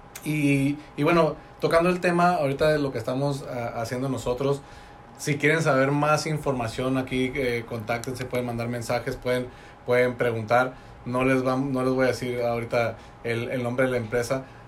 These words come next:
Lo que les puedo decir es que estamos en una era diferente, estamos evo-, evolucionando en todos sentidos, eh, la tecnología está evolucionando muy rápido y ahorita traemos una meta como compañía, como equipo, de evolucionar cómo se hacen los negocios.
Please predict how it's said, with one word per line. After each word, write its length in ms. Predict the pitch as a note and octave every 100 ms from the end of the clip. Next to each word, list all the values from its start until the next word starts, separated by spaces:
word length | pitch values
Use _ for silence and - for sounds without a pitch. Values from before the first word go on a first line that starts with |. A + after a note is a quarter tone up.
| -
Lo 140 | C#3
que 80 | C#3
les 120 | C3+ C3
puedo 220 | D#3 D#3
decir 240 | C#3+ C#3
es 120 | D3 C#3+
que 300 | D#3 D3+ D3+
estamos 440 | B2 G#2+ C3 C#3+ D3+
en 180 | B2+
una 300 | C3 C3+ C3+
era 160 | C3 C3+
diferente, 460 | C3 - G#2 G#2 G#2+
estamos 360 | A#2+ B2 C3
evo-, 340 | C#3+ B2 A#2 -
evolucionando 840 | A2+ A#2 G#2+ A2+ A2+ A#2+ C3+ C3
en 200 | C3+ A2+
todos 260 | G#2+ A#2+ B2+
sentidos, 540 | B2 G#2+ B2 B2+ D3 - - - - -
eh, 400 | A#2 A2+ A2+ A2+
la 100 | A#2
tecnología 420 | A2+ A2+ G#2+ B2
está 120 | A#2
evolucionando 460 | C3+ A#2+ A2+ A2+ A#2+
muy 140 | B2
rápido 440 | A#2 A#2+ A#2 B2+ C3 - - -
y 80 | D3+
ahorita 160 | C#3
traemos 320 | E3+ D#3 D#3 D#3+
una 180 | D#3
meta 520 | D3+ C#3+ C#3+ C#3 C#3+ C3+
como 240 | B2+ A#2
compañía, 640 | B2 A2+ A#2 B2 C3 A#2+
como 200 | A#2+ A#2+
equipo, 360 | A2+ C3+ B2+ A#2+
de 60 |
evolucionar 640 | A#2 A2+ A2+ A2 A#2+ A2+ A2+
cómo 200 | C3 B2+
se 80 | B2
hacen 180 | B2 A#2
los 100 | G#2+
negocios. 460 | G#2+ G#2 A2 G#2+